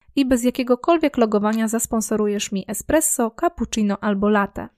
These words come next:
Bezpośredni link do tej platformy znajdziesz też na stronie w w w urszula dabrowska p l. I to jest dobry moment, żeby podziękować osobom, które już mi jakąś kawę zafundowały. Jesteście kochani.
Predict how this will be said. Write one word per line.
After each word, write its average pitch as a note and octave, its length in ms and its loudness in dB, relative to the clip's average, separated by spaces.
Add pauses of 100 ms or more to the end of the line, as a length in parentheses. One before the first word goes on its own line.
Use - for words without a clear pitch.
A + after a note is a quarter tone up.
(200)
Bezpośredni G#3+ 640 0
link G#3+ 200 2
do G#3 100 0
tej G3 160 -2
platformy C4 520 -2
znajdziesz A#3+ 420 -2
też - 200 -4
na G#3 120 -2
stronie G#3+ 380 -4
w G3+ 40 -12
w B3 320 -2
w B3 40 -4
urszula A#3 440 0
dabrowska G#3 520 -2
p - 180 -6
l. A#3 200 -6 (220)
I D4 100 2
to D#4+ 120 4
jest F4 160 8
dobry A#3+ 220 6
moment, A3 300 2
żeby B3 200 2
podziękować G#3+ 560 0
osobom, A#3 420 -2
które C4 420 2
już C4 220 -2
mi A#3+ 100 -2
jakąś A3 340 -2
kawę G#3 340 -2
zafundowały. G#3 920 2 (120)
Jesteście G3+ 480 -2
kochani. G3+ 520 -2